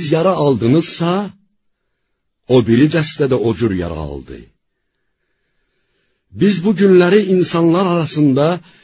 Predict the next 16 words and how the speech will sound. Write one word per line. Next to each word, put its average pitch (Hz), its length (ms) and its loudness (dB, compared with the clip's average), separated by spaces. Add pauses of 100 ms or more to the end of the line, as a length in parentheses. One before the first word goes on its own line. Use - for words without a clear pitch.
(200)
növbə 151 420 4
ilə 170 220 4
dəyişdiririk 135 800 -2
ki, 92 240 -4 (760)
Allah 147 400 0
iman 156 360 2
gətirən 147 400 -4
şəxsləri 113 720 -4 (340)
başqalarından 120 920 -2 (120)
ayırd 156 420 0
etsin 92 420 -4 (380)
və 127 200 -2
içərinizdən 113 920 -4 (160)
şahidlər 110 640 -4
seçsin. 60 560 -10 (1600)
Allah 104 440 -2